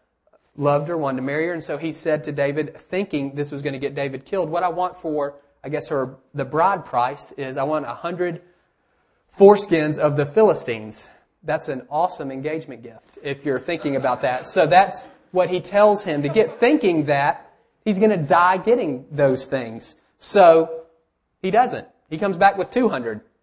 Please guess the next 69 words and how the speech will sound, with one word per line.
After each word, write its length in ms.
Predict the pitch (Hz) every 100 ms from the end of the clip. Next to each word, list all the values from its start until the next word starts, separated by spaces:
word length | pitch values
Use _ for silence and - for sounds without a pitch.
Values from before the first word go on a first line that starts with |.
| _ _ _ _ _ _
for 120 | -
some 260 | 151 165 147
reason. 320 | 143 143 180 180
He 100 | 196
does 280 | 196 240 -
that. 120 | 127
I 40 |
don't 120 | 139
know 80 | 143
why 220 | 143 151
he 40 | 160
didn't 180 | 160 -
stop 240 | 170 156
with 100 | 151
one 180 | 147 151
hundred, 280 | 156 170 170
but 100 | 160
he 80 |
comes 240 | 175 180 160
back 420 | 143 147 - - _ _ _ -
with 180 | 185 185
two 180 | 311
hundred. 320 | 226 120 98 104 _ _ _ _ _
There's 180 | 170 170
another 300 | 180 190 254
time 300 | 247 185 180
where 140 | 185 170
he 120 | 180
gets 200 | 165 160
frustrated. 520 | - 180 175 196 190
He's 100 | 190
tried 180 | - 156
to 40 |
kill 160 | 147 175
David, 260 | 165 180 160
doesn't 260 | 151 156
work, 260 | 147 170 160
and 80 | 165
he 80 |
has 180 | 185 185
guys 240 | 185 170 165
camp 240 | 190 180
out 140 | 180
around 200 | 180 180
his 120 | 175 170
house. 400 | 202 151 - _ _ _ _ _ _ _ - 139
So 120 | 160
when 160 | 156 165
he 60 |
comes 240 | 160 170 165
home, 240 | 190 180
he 60 | 139
can 120 | 135
capture 320 | 151 139 -
him 60 | 135
and 80 |
kill 160 | 127 139
him. 60 | 131
His, 140 | 120 -
Michal, 360 | 147 143 147 139
his 120 | 123
wife, 220 | 127 135
told 180 | 147 139
him 100 | 131
about 240 | 123 127
it, 80 | 135
and 100 | 131
David 280 | 127 123 120
left. 420 | 135 135 - _